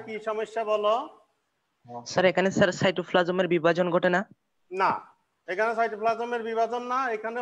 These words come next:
Speaker 1: হলো নিউক্লিয়াসের বিভাজন, এইভাবে চলতে থাকে। এর পরবর্তীতে নিষেক প্রক্রিয়ার জন্য শুধু নিউক্লিয়াস প্রয়োজন, সেই কারণে এখানে সাইটোপ্লাজমের বিভাজন ঘটে না। এরপরে লক্ষ্য করো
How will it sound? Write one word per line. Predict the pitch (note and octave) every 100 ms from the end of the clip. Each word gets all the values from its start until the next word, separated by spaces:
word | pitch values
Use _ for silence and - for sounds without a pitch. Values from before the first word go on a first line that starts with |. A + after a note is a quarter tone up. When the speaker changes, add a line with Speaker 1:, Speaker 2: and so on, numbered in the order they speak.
| A#3
Speaker 1:
হলো | A#3+ C#4 D#4 - _ _
নিউক্লিয়াসের | G3 B3+ B3 B3 A#3 A#3+ G#3+
বিভাজন, | G#3 G#3 A#3
এইভাবে | G#3 G#3 A3+
চলতে | A#3 A3+ A#3
থাকে। | A3+ A#3 B3+ C#4+ C#4 _ _ _
এর | G3+ B3+ C4
পরবর্তীতে | B3 A#3+ A#3 A3+ A3+ A3+ A3+ C4 D4+ - _ _
নিষেক | F#3 A3+ C4+ C4
প্রক্রিয়ার | A#3 A3 G#3+ G#3+
জন্য | G3+ G3+ G#3
শুধু | G#3+ A3 G#3 C#4 - _ -
নিউক্লিয়াস | G#3+ A#3 A3+ A#3 A#3
প্রয়োজন, | A#3 A3 G#3 G#3 B3+ D#4 - _ _ _ _
সেই | G3+ G#3
কারণে | G3+ G3 G#3 A3+
এখানে | G3+ G3+ A#3+ D4 - _
সাইটোপ্লাজমের | F#3 F3 E3 F3 E3+ F3+ F#3+ C4
বিভাজন | G#3 F3 E3 E3 A3 C#4 - _ _ C#3+
ঘটে | E3 D#3+ C#3+
না। | A#2 G2 - _ _ _ _ -
এরপরে | F3 F#3+ F3+ F3+ F3+ F3+
লক্ষ্য | F3+ G3+ G3+
করো | G3+ G#3